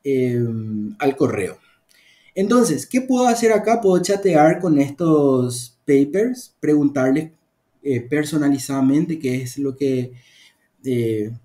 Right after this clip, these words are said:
qué información yo, yo requiero más, o ver otros artículos que sean similares,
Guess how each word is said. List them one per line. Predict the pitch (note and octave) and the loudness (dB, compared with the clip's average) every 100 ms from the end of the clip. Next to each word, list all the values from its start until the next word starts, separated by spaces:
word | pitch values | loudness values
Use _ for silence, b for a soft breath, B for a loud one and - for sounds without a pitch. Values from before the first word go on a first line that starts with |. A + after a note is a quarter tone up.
| _ _ _ _ | _ _ _ _
qué | D3+ | 0
información | D#3+ E3 F3 D#3+ D#3+ D#3 D#3 | 2 2 0 0 2 2 4
yo, | C#3+ C#3 B2+ | 4 2 0
yo | C3 | 0
requiero | C3+ C3+ C3+ C#3 | -2 -2 0 2
más, | C#3+ D#3 E3+ F3+ G3+ - _ _ _ _ _ _ | 2 2 2 0 -6 -14 _ _ _ _ _ _
o | F#3+ A3+ A#3 - _ _ _ _ _ | 6 6 4 -6 _ _ _ _ _
ver | D3 G3 A#3 A3 | 2 4 4 2
otros | F3+ F3+ F#3+ | 2 2 0
artículos | G#3 D#3+ D#3+ D#3+ - D#3+ E3+ D#3+ | -2 0 0 -2 -6 -4 0 0
que | E3 | -2
sean | - D#3 C#3+ D3 | -4 -2 0 -2
similares, | - E3 D3 A#2+ A2 A2 F3+ - - | -2 2 2 2 -2 -4 -4 -6 -18